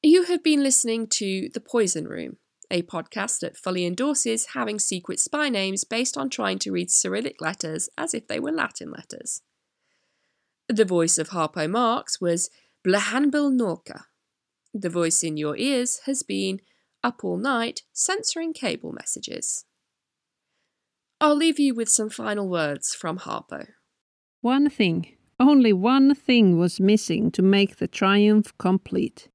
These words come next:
Speaker 2: I was a secret agent who didn't know what his secret was.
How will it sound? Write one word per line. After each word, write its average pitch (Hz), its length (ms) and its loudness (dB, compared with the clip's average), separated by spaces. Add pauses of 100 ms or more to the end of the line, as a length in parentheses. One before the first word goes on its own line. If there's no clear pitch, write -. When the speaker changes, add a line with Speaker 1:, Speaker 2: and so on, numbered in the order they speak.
(360)
Speaker 2:
I 214 180 4
was 294 220 2
a 185 80 -2
secret 254 580 0
agent 269 520 2 (480)
who 175 200 2 (100)
didn't 247 380 4 (160)
know 190 460 4 (240)
what - 300 -8
his 196 220 -2
secret - 720 -6
was. 185 440 -6